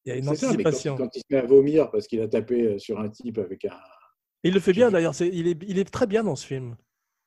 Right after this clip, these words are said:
Speaker 2: Il est très bien, à part que c'est Bronson et que
Speaker 1: <laughs>
Speaker 2: moi, j'ai toujours un tout petit peu de mal à me dire : « Putain, et le mec, il a jamais touché une arme de sa vie, il est... il
Speaker 1: <laughs>
Speaker 2: vomit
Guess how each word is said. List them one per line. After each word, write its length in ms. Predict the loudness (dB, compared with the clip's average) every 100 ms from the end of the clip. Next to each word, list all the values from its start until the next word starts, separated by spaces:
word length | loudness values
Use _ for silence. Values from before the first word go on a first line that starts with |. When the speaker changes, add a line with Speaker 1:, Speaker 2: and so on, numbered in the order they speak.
| _
Speaker 2:
Il 140 | -4 -2
est 20 |
très 140 | 0 0
bien, 380 | 2 2 2 0 -6 -6
à 120 | -10
part 300 | -4 -2 -2
que 100 | -2 -2
c'est 140 | -2
Bronson 400 | -4 -2 0 2
et 80 | 0
que 320 | 2 2 0 -6 _ _ -20
Speaker 1:
<laughs> 260 | -8 -8 -4
Speaker 2:
moi, 160 | -2
j'ai 140 | -2 -4
toujours 220 | -10 -12
un 60 | -10
tout 120 | -12
petit 200 | -10 -14
peu 160 | -2 -2
de 80 |
mal 180 | 0 0
à 80 | 2
me 100 | 0
dire : « 240 | 2 0
Putain, 220 | 0 -4 -4
et 100 | -2
le 100 | -2
mec, 160 | -2
il 80 | -2
a 40 | -6
jamais 200 | -6 -8
touché 280 | -8 -2 0
une 80 |
arme 180 | 0 -4
de 80 | -6
sa 180 | -4 -6
vie, 300 | -6 -12 -6
il 80 | -2
est... 200 | 2 2 0 -4 -8 -10 -6 -6 -6 -6
il 60 | 0 2
Speaker 1:
<laughs> 260 | 4
Speaker 2:
vomit 20 | 0